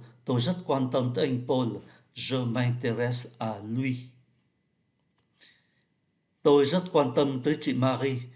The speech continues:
"Je m'intéresse à Marie." "Je m'intéresse à elle." Và tôi xin nhắc lại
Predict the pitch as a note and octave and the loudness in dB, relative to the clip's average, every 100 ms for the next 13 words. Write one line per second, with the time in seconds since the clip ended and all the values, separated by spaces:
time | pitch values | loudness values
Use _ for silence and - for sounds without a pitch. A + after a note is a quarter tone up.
0 | _ - - C3+ C3 B2+ B2 A#2+ B2+ C3 | _ -12 -4 0 0 0 0 0 0 0
1 | - - A2+ A2 A2+ A2+ A#2 - _ _ | -4 -6 -6 -4 -4 -4 -8 -10 _ _
2 | _ _ _ - C#3 B2 A2+ A#2 A2+ G#2 | _ _ _ -8 -4 -2 -2 -2 -4 -6
3 | - - A2+ A2+ B2 B2 - - G#2+ G#2 | -12 -4 -2 -2 -4 -6 -8 -10 -8 -10
4 | - A#2 G#2+ F#2+ - _ _ _ _ B2+ | -6 -6 -6 -10 -20 _ _ _ _ -10
5 | A2+ C3 A#2 D3+ A#2 F#2 | -6 -4 -4 -2 -2 -2